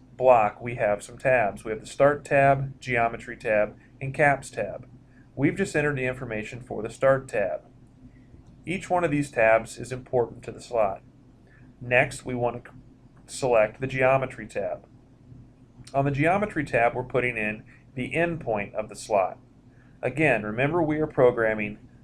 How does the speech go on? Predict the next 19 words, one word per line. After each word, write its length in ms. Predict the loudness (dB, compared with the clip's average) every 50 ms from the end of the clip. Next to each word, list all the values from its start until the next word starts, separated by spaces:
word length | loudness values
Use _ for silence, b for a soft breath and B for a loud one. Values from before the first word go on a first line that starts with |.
| -20 -18 -10
just 380 | -2 2 4 4 2 2 -2
the 80 | -8 -6
center 560 | -6 -2 -2 -2 0 0 -2 -4 -4 -6 -10 _ _ -20 -20 -20 -20 -20 -20 -18 -16 -16 -14 -14 -16 -18 -18 -20 -16 -8 -6
of 140 | -6 -6
the 80 | -6 -8
slot 480 | -6 0 4 6 6 6 6 4 0 -6 -12
and 140 | -10 -10 -10
its 180 | -12 -10 -8
length. 440 | -6 -6 -6 -6 -10 -14 -20 -20 -20 -20 -20 -20 -20 b b b b b b
So 160 | -6 -4 -4
here 300 | 0 2 2 2 4 2
we 160 | 2 0 0
could 160 | -2 -4 -2
either 240 | 2 2 2 2 2
put 240 | -2 0 -2 0 0
in 180 | -2 -6 -6
the 140 | -8 -8 -4
X 260 | -2 -2 -2 -4 -6
Y 360 | -4 0 4 4 4 4 2